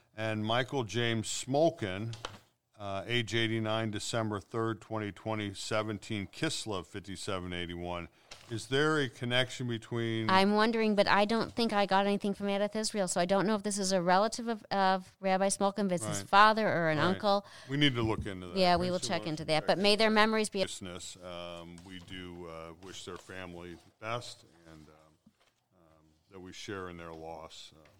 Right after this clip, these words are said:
Speaker 2: You know, now there's all these rules for funerals. A friend of mine's mother passed away.
Speaker 1: Right.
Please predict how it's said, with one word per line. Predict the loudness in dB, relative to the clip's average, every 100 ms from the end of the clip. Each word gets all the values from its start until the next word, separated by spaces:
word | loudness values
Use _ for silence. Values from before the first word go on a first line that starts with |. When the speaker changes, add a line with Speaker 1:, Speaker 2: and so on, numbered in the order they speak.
| _ _ _ _
Speaker 2:
You | 0
know, | 4 6 4
now | 4 6 6 6 2
there's | 0 0 8
all | 8 8
these | 4 0
rules | 0 4 6 6 4 0 -8 -12
for | 0 0
funerals. | 0 0 2 4 2 0
A |
friend | 4 6 6
of | 6
mine's | 6 6 4 6
mother | 6 6 4
passed | 4 4 4 0
away. | 0 4 4 2 -6 -12
Speaker 1:
Right. | -10 -8